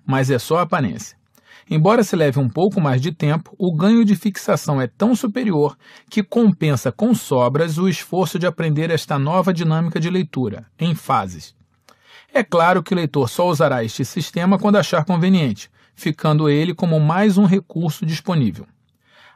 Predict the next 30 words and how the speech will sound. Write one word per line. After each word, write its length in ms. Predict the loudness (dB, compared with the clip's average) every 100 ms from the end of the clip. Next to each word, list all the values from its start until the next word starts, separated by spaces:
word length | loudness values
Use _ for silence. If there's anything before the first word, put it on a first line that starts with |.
| _
As 240 | 0 0
duas 280 | 0 -2 -2
primeiras 440 | -2 0 -2 -4
fases, 640 | -4 0 0 0 -6 -16 -20 _ _ _ -2
S 420 | -2 -2 -8 -10
e 100 | -10
Q, 300 | -4 -4 -4 -6 -20 -20 -20
servem 480 | 0 4 4 2
para 320 | 0 0 2 2
aguçar 640 | 2 0 -2 -2 -2 -2
a 40 |
curiosidade 680 | -2 -2 0 -2 -2 -2 0
mental 460 | 0 0 0 -2 -4 -16 -20 _
e 80 | -4
dar 240 | 2 4 4
uma 160 | 2
noção 480 | 0 -2 -2 -2 0
do 80 | -2
que 140 | -6
se 140 | -6 -2
busca. 400 | -2 -2 -8 _ _ _
Servem 480 | -8 2 4 4 2
para 340 | 2 2 2
abrir 400 | 2 0 0 0
o 80 | 0
cérebro. 460 | -2 -4 -4 -10 -18 _ _ _ _ _ _ _ _ _ _ -20 -20 _
As 240 | -2 -2 0
três 300 | -2 -2 0
fases 380 | 0 2 -2
seguintes, 580 | -4 -2 -2 -2 -6 -16